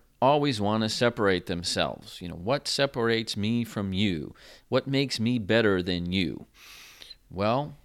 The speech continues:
what is it is the origins. Okay, I didn't immigrate here from Mecca. Maybe my father didn't immigrate here from Mecca, but my family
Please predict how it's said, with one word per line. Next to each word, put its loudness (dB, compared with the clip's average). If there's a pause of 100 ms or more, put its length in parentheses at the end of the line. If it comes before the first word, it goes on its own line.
(160)
what 0
is 2
it 0
is -2
the -4
origins. 0 (480)
Okay, -8 (320)
I 4
didn't 2 (240)
immigrate 0
here 0
from -4
Mecca. 0
Maybe 0
my 0
father 0
didn't -2
immigrate 0
here -2
from -6
Mecca, -2 (540)
but 0
my 0
family -2